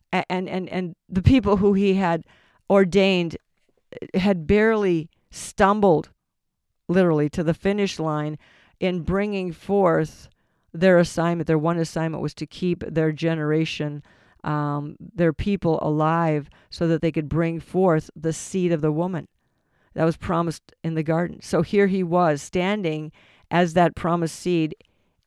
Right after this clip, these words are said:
in the midst of this disastrous thing religion had done with God's love and God's heart and God's, uh, commandments. And so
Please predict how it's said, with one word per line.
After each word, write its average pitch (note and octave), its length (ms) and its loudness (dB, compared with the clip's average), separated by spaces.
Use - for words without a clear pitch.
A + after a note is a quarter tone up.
in G#3 140 4
the G3 80 6
midst G3 260 4
of E3 120 4
this E3+ 320 0
disastrous D#3+ 1200 0
thing G3 300 0
religion D#3+ 440 0
had D3 200 -4
done D#3+ 440 -2
with E3 360 -2
God's D#3 420 -2
love D#3 240 0
and D3 140 -8
God's C#3+ 280 -4
heart D3 300 -4
and C#3+ 100 -14
God's, C3+ 460 -6
uh, B2+ 140 -10
commandments. D#3 640 -6
And F3 240 0
so F3 500 4